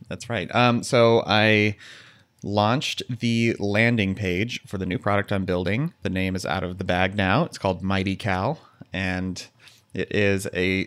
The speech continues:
scheduling tool, kind of along the likes of Calendly and, and those types of kind of automated, automated tools for coordinating, finding times, but with some fresh takes on how to smooth out that process.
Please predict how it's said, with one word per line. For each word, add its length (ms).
scheduling 840
tool, 520
kind 220
of 60
along 260
the 80
likes 320
of 380
Calendly 640
and, 220
and 200
those 160
types 300
of 240
kind 140
of 160
automated, 560
automated 340
tools 220
for 100
coordinating, 680
finding 280
times, 440
but 360
with 340
some 520
fresh 340
takes 440
on 120
how 100
to 60
smooth 440
out 180
that 160
process. 640